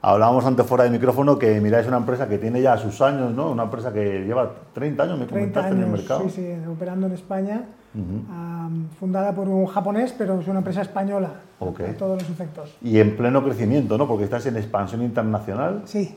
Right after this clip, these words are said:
Speaker 2: sí, estamos ahora mismo, acabamos de abrir oficinas en... Abrimos Miami hace dos años, hemos abierto
Speaker 1: Ok.
Speaker 2: México en Cancún hace dos semanas y vamos a abrir dentro de poco en el, la costa del Pacífico,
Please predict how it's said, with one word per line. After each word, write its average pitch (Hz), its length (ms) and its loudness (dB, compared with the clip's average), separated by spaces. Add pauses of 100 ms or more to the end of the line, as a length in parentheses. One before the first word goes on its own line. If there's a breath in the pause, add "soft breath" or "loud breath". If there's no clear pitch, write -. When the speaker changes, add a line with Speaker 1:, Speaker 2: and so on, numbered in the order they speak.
Speaker 2:
sí, 202 200 -4
estamos 196 400 -2
ahora 202 180 2
mismo, 202 220 2
acabamos 190 340 0
de 196 60 2
abrir 196 200 0
oficinas 185 920 -2
en... 185 520 -2
Abrimos 190 340 -2
Miami 208 340 0
hace 202 160 -4
dos 196 160 -8
años, 269 320 -2
hemos 202 240 -4
abierto 190 380 -2
Speaker 1:
Ok. 190 60 0
Speaker 2:
México 202 640 -4 (540 soft breath)
en 190 160 -2
Cancún 196 440 -2
hace 196 200 -4
dos 190 140 -4
semanas 233 400 -4
y 208 40 -4
vamos 190 220 -4
a 185 60 -6
abrir 185 140 -4
dentro 180 200 -4
de 170 60 -6
poco 180 420 -6
en 170 120 -6
el, 165 500 -8
la 170 160 -12
costa 180 180 -10
del 170 80 -8
Pacífico, 175 460 -12